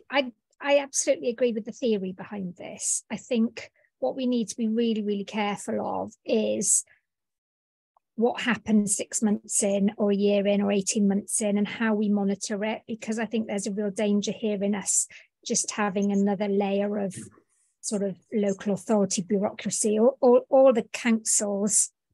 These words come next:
have got their own economic development teams, and what we mustn't do is just be another layer, uh, doing the same sort of thing, um, without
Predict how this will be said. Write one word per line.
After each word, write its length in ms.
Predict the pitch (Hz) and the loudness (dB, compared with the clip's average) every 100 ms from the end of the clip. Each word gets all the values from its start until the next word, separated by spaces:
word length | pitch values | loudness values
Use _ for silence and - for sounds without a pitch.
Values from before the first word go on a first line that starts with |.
| _ _ | _ _
have 200 | 240 185 | -4 -4
got 220 | 170 226 - | -2 -4 -2
their 180 | 226 | 0
own 380 | 220 220 214 220 - | 2 2 2 0 -4
economic 520 | 202 214 208 208 - | -8 -2 -2 -2 -4
development 580 | 214 202 202 233 202 220 | -2 -2 -2 -4 -6 -6
teams, 600 | - 220 196 196 208 - 226 | -4 -2 0 0 0 -2 0
and 160 | 208 | 0
what 140 | 214 220 | 2 2
we 80 | 208 | 4
mustn't 440 | 226 - 214 208 | 4 2 -2 -4
do 380 | 226 208 220 214 - | -6 -6 -4 -4 -2
is 160 | 196 | -4
just 380 | - 233 - - | -2 -4 -2 -2
be 160 | 226 214 | 2 4
another 320 | 202 190 196 | 4 4 2
layer, 640 | 202 202 202 196 196 196 - - _ - | 2 2 2 0 -2 -4 -6 -20 _ -2
uh, 120 | 220 220 - _ - - _ _ _ - | -2 -4 -18 _ -20 -20 _ _ _ 0
doing 240 | 233 202 | 4 4
the 60 | 185 | 2
same 340 | - 214 196 | 2 4 4
sort 440 | 185 - 208 - 220 | 2 -2 -2 -2 -6
of 100 | - - | -6 -2
thing, 440 | 220 214 202 202 - - 233 - - | 0 2 2 2 0 -14 -20 -14 -2
um, 460 | 220 208 202 202 196 - - | 0 2 2 2 0 -8 0
without 360 | 226 214 220 | 2 2 0